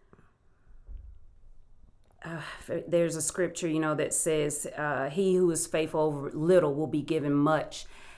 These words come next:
And I recall my ten years at the other rehab and the nonprofit.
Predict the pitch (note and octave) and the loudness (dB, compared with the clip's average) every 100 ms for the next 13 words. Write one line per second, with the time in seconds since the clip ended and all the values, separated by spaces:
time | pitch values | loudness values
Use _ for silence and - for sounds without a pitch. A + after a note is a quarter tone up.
0 | - F3 F3 F3+ F3+ G3+ A#3+ A3+ F#3 F#3 | -4 2 6 6 6 6 8 8 6 6
1 | G#3 G3 F3+ F3 F3 D#3 - D#3+ D#3 E3 | 6 8 8 6 4 2 2 -2 2 2
2 | D#3+ D3+ D#3 F3 E3+ D#3 D3 D3+ D3+ D#3 | 4 2 2 2 4 2 2 0 2 2
3 | D#3 D3+ D3+ C3+ | 0 0 -2 -2